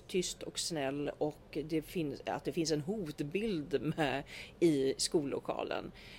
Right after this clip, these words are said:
utan att det, det, det fria samtalet,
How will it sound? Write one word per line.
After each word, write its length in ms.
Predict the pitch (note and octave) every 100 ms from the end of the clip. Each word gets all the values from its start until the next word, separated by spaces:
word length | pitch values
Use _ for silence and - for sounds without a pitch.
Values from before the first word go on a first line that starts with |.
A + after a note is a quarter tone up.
| -
utan 560 | - D#3+ - C#3 C#3+ -
att 360 | D#3+ D3 - D#3
det, 300 | D#3 D#3+ D#3 - D#3+
det, 260 | D#3+ D#3 D#3+
det 100 | F#3
fria 380 | F3 G3+ G3 D3+
samtalet, 1300 | C#3 - F#3+ F3+ D3 - D3 D#3 E3+ B3 - - -